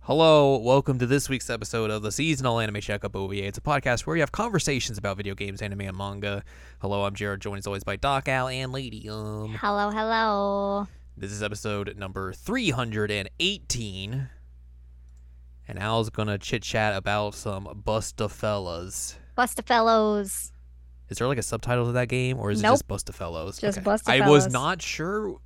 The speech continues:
Speaker 1: one way or the other. I
Speaker 2: No,
Speaker 1: could
Speaker 2: th-,
Speaker 1: not remember.
Speaker 2: that's, that's totally fair, 'cause usually they do have some kinda silly subtitle, but this is just Bustafellows.
Speaker 1: Bustafellows. Bustin' makes me feel good.
Speaker 2: <laughs> Bustin', bustin', bustin'.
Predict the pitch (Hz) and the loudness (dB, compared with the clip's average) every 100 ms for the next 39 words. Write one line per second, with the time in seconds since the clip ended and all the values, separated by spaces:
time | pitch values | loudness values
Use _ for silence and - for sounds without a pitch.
0 | - 135 131 190 196 196 202 214 190 110 | -14 -6 -4 -2 0 0 -2 -2 -4 -4
1 | 69 107 - 277 370 294 - 170 170 127 | -8 -8 2 6 8 8 4 0 0 -2
2 | 104 90 104 - 254 294 - 247 254 - | -2 -4 -4 2 4 4 4 2 4 2
3 | 269 277 285 277 285 226 220 208 208 226 | 4 6 4 4 4 4 2 0 0 0
4 | 240 240 226 226 247 226 - 226 226 226 | 0 2 2 2 0 -2 -2 -2 0 -2
5 | 220 226 226 220 226 202 185 185 185 208 | 0 0 0 0 -2 0 -2 -4 -4 -6
6 | - 220 - 226 226 214 254 - 190 190 | -4 -4 -2 -4 2 4 4 2 0 0
7 | 196 196 208 - - - - - - - | 0 0 0 -2 -4 -16 -20 -20 -20 -20
8 | - - - 131 - 101 101 95 98 - | -20 -6 2 2 2 -2 -2 0 -2 0
9 | 113 117 127 120 117 113 127 113 107 80 | 0 2 0 0 0 0 -4 -4 -6 -8
10 | - 80 92 117 - - - - - - | -10 -10 -10 -6 -6 -8 -16 -20 -20 -10
11 | - 214 - 202 196 220 220 - 220 220 | 0 0 0 -4 -2 4 4 4 8 8
12 | 233 277 - - - - | 10 6 6 0 -2 -8